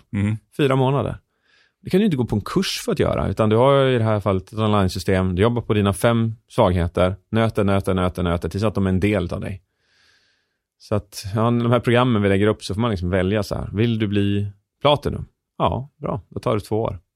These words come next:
Speaker 1: Mm.
Speaker 2: För varje video du skickar in så får du fem nya grejer du ska jobba på. Och så får du bara nöta dem. Så att, eh, ja, det är...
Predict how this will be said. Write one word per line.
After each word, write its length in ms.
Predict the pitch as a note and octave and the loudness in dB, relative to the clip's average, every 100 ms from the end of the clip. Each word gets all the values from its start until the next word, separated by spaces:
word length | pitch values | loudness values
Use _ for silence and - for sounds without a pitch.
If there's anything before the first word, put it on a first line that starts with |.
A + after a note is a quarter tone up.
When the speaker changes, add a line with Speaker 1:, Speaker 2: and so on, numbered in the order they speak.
| _ _ _ _ _ - | _ _ _ _ _ -6
Speaker 1:
Mm. 180 | F#2 D2+ | -4 -2
Speaker 2:
För 100 | D2 | -2
varje 300 | G#2+ A#2+ B2 | 2 2 2
video 200 | A#2 A2 | 0 0
du 60 | G#2+ | 0
skickar 260 | G#2 G2 | -2 0
in 140 | F#2+ G2+ | 0 -2
så 120 | F#2 | -2
får 100 | G2+ | -2
du 60 | |
fem 320 | F2+ G#2+ G2 G2 | 0 0 0 0
nya 200 | F#2 F#2 | 0 0
grejer 180 | F2 | 0
du 80 | F2 | -2
ska 140 | F2 F2 | -4 -6
jobba 200 | E2 E2 | -6 -8
på. 180 | - F#2 _ | -10 -14 _
Och 160 | A#2 B2 | -6 -6
så 160 | - F#2+ | -4 -4
får 100 | G2 | -2
du 40 | |
bara 120 | F2+ | 0
nöta 280 | F2 F2 - | 0 -2 -4
dem. 160 | G2+ F#2+ _ _ _ _ _ _ _ _ _ _ - F2+ | -8 -8 _ _ _ _ _ _ _ _ _ _ -20 -10
Så 140 | - | -6
att, 200 | G#2+ - | -6 -2
eh, 60 | G#2+ | -2
ja, 340 | G#2 G#2+ A#2+ | 0 0 0
det 100 | B2 | 0
är... 520 | B2+ B2 B2 A#2 A#2+ | -2 -2 -2 -4 -6